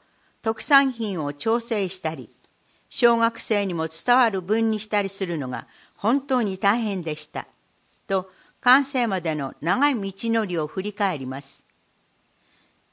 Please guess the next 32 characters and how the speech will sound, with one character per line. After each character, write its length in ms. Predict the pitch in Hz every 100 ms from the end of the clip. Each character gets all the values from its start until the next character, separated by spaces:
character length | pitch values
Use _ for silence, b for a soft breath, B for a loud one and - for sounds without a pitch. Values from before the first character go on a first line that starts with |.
| _ _ -
地 180 | 247
図 140 | 240 285
を 140 | 185
片 300 | - 165 180
手 140 | - 143
に 160 | 139
観 300 | - 220 254
光 260 | 240 220 202
で 140 | 185
き 160 | 180 208
る 120 | 196
の 180 | 139 120
は、 160 | 120 - b b b
筑 280 | - - 262
西 300 | - 190 160
ふ 160 | - 220
る 100 | 277
さ 180 | 285 262
と 120 | 220
カ 160 | - 208
ル 100 | 208
タ 220 | 147 -
オ 160 | 170 175
リ 140 | 202
ジ 140 | 160
ナ 140 | 143 127
ル。 140 | - - _ _ _ _ _ _ _ _ _ _ _ _ _ _ _ _ _ _ _ _ _ -
驚 360 | 202 254 277
く 160 | 269 202
工 140 | -
夫 260 | 208 196 143
は、 200 | 123 117